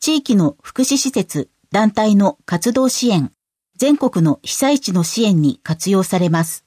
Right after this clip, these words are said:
問い合わせ、区社会福祉協議会、電話五二七三二九四一。次、指定管理者選定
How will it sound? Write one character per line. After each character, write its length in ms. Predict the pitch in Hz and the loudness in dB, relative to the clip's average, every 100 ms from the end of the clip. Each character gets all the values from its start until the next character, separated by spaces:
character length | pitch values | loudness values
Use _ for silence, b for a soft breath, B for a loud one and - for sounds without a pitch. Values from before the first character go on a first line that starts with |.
| _ _ _ _ _ - | _ _ _ _ _ -4
問 200 | 202 233 | 0 2
い 40 | |
合 60 | 226 | 2
わ 100 | 208 | 0
せ、 300 | - 190 - _ _ _ _ | 0 -4 -4 _ _ _ _
区 200 | - 254 - _ | -2 -2 -2 _
社 180 | - 175 | -6 -4
会 220 | 233 269 | 0 -2
福 220 | - 247 | -2 -4
祉 160 | 233 - | -2 0
協 160 | 240 | 0
議 140 | 226 240 | 0 -2
会、 280 | - 247 - _ _ _ | -4 -4 -8 _ _ _
電 240 | - 202 185 | 0 2 2
話 200 | 180 - _ _ - | 0 -4 _ _ -2
五 220 | 233 269 | 2 4
二 200 | 277 240 | 4 2
七 220 | 165 180 | 2 0
三 320 | 185 185 139 - | 0 -2 -2 0
二 220 | 240 277 | 0 0
九 240 | 269 285 202 | 2 0 2
四 260 | 170 170 | 2 0
一。 320 | 165 - - - _ _ _ _ _ _ _ _ _ _ _ _ | -2 -6 -12 -12 _ _ _ _ _ _ _ _ _ _ _ _
次、 360 | - 175 208 - _ _ _ _ | -10 -4 -4 -4 _ _ _ _
指 160 | - - | -12 -4
定 180 | 254 277 | -2 0
管 240 | 285 285 | 2 2
理 100 | 269 | 2
者 140 | 285 180 | 2 -2
選 240 | - 202 | 0 0
定 340 | 196 196 180 | 0 0 -2